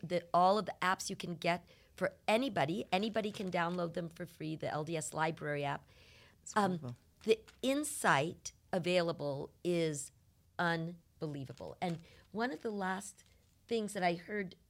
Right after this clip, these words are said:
Speaker 1: as I was listening, and I was listening driving, so I can't tell you exactly what it was, that one of our leaders has said, "One of the biggest problems is when we think we know
Speaker 2: Mm-hmm.
Speaker 1: anything." When we think we know anything, we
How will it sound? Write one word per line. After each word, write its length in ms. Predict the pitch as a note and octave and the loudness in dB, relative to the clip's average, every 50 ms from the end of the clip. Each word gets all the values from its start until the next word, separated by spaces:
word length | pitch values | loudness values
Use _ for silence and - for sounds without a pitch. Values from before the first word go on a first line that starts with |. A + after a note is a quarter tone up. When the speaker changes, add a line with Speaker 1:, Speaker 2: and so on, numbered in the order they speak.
| - | -4
Speaker 1:
as 140 | - E3+ E3 | -4 -2 0
I 60 | E3 | 0
was 160 | D#3+ D#3 - | 0 0 -2
listening, 340 | F3 F#3+ - - F3+ F3 E3+ E3 | -6 -8 -8 -6 -6 -4 -4 -2
and 80 | D#3 | -2
I 60 | D#3 | -2
was 140 | D3+ D3+ - | -2 -2 -4
listening 300 | F#3+ F3+ - - F3 E3 - - C3 | -6 -8 -6 -6 -6 -6 -8 -8 -6
driving, 360 | C3 E3+ D#3+ D#3+ E3 D3 D#3 C#3+ | 2 4 4 4 4 2 -2 -6
so 140 | - - | -6 -6
I 60 | D3+ D3+ | -8 -8
can't 240 | - - - E3+ | -8 -10 -12 -12
tell 220 | - - F#3+ E3+ - | -10 -8 -8 -6 -6
you 100 | - - _ - - - _ | -8 -12 _ -20 -20 -20 _
exactly 340 | - - F#3+ F3+ F3 - | -10 -4 -4 -4 -4 -4
what 60 | G#2 D#3 | -8 -8
it 40 | |
was, 140 | F3 F3 - - - - - - _ _ _ - | -8 -8 -8 -12 -20 -20 -20 -20 _ _ _ -2
that 200 | F#3+ F#3+ G3 - - _ _ - - _ _ - | -2 -2 -2 -2 -8 _ _ -20 -20 _ _ -6
one 240 | F#3+ A#3 B3 C4+ | -2 0 0 0
of 120 | D4 B3+ - | -2 -2 0
our 160 | G#3 F#3+ F3+ | 2 2 2
leaders 500 | F3 F3 F#3 F#3 E3+ F3 E3+ D#3+ D#3 - | 2 0 -2 -2 -2 -2 -4 -4 -6 -8
has 120 | - D#3+ | -10 -10
said, 180 | - - F3 D#3+ - | -8 -8 -8 -8 -6
"One 140 | G3 G3+ G#3+ | -6 -8 -6
of 80 | - | -6
the 60 | - F3 | -8 -10
biggest 460 | - - A3 A3 - C#4 - - - | -6 -6 -6 -6 -4 -6 -8 -10 -14
problems 600 | - - F3+ E3+ E3 - - C#3+ C3 C#3 - - | -12 -8 -6 -4 -6 -6 -8 -10 -12 -12 -12 -10
is 180 | - D#3+ C#3+ C3+ | -10 -10 -10 -8
when 120 | D#3 D3+ D3+ | -8 -8 -6
we 80 | D#3 | -8
think 360 | D3+ - - F3+ F3+ F3 F3 - - | -8 -8 -6 -4 -4 -4 -4 -8 -12
we 120 | C#3+ C#3 C#3 | -10 -8 -6
know 380 | C3+ C3 C3+ B2 E2+ - - - _ - - - - _ - - | -6 -4 -4 -4 -4 -6 -10 -16 _ -20 -20 -20 -20 _ -12 -6
Speaker 2:
Mm-hmm. 100 | - C#3+ | -4 -4
Speaker 1:
anything." 380 | C#3 E3+ C#3 B2+ C3 - - - - - - _ - _ _ _ _ _ _ _ _ _ _ - | -2 -2 -2 -2 -4 -6 -8 -16 -20 -20 -20 _ -20 _ _ _ _ _ _ _ _ _ _ -12
When 200 | - - - B3 | -6 -4 -2 -2
we 80 | B3+ C#4 | -2 -4
think 260 | - - F4 F#4+ - | -6 -8 -10 -8 -6
we 100 | F#4 F4+ F4+ | -6 -6 -6
know 180 | F#4 G#4 A#4 A4+ - - | -6 -6 -6 -6 -6 -6
anything, 480 | - A#4 A#4 F4+ - - - - - - - - _ _ - - - _ | -8 -8 -8 -8 -10 -10 -16 -18 -18 -18 -20 -20 _ _ -20 -20 -20 _
we 140 | - C4+ C#4 | -4 -2 -2